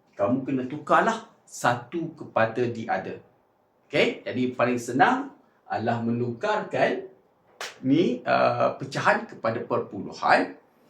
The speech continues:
dan senang tolak. Ah, itu maksudnya. Bukan senang nak tukar kepada nombor perpuluhan tu. Senang nak tolak. Okey. Jadi, dan kemudian nak darab pula, eh. Jadi, tujuh per lapan tu saja. Jadi,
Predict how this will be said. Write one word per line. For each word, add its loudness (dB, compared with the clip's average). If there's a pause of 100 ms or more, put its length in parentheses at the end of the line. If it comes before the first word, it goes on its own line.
(420)
dan 2
senang 2
tolak. 0
Ah, -2
itu 0
maksudnya. 0
Bukan 2
senang 0
nak -2
tukar 2
kepada 4
nombor 2
perpuluhan 0
tu. -6 (160)
Senang 0
nak 0
tolak. -2 (400)
Okey. -18 (640)
Jadi, 0 (400)
dan -2
kemudian -2
nak -4
darab 0
pula, -4
eh. 0
Jadi, -4
tujuh 0
per 0
lapan 4
tu -8 (100)
saja. -2 (240)
Jadi, -4